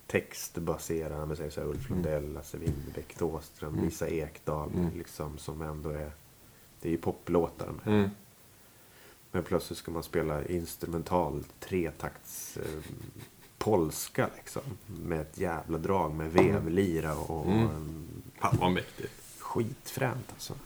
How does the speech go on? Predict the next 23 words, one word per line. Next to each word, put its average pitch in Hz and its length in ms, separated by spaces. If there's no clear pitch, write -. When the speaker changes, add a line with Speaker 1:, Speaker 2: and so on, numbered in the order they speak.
Speaker 1:
Faktiskt, 98 240
det 95 80
är - 20
bland 98 300
det 95 60
roligaste 87 460
jag 80 60
gjort - 200
någonsin, 90 680
alltså. - 220
Och, 87 260
eh, 82 300
och - 140
så 95 120
var 92 100
ju 92 80
Rockis - 440
med 85 120
på 82 60
bas 85 320
där - 120
också. - 120
Speaker 2:
Mm. 101 160